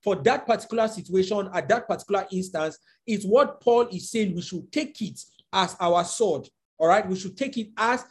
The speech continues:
the sword of the Spirit, all right? So I hope that is clear enough. So rhema is that word that the Holy Ghost highlights to you. So you might be reading, um, a, a, a, let's say probably you're reading the Psalm,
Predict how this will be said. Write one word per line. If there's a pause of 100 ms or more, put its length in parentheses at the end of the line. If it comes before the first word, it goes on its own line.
(180)
the
sword
of
the
Spirit, (260)
all
right? (260)
So
I
hope
that
is
clear
enough. (840)
So
rhema
is
that (320)
word
that
the
Holy
Ghost
highlights
to
you. (100)
So
you
might
be
reading,
um, (380)
a,
a,
a,
let's
say
probably
you're
reading
the
Psalm,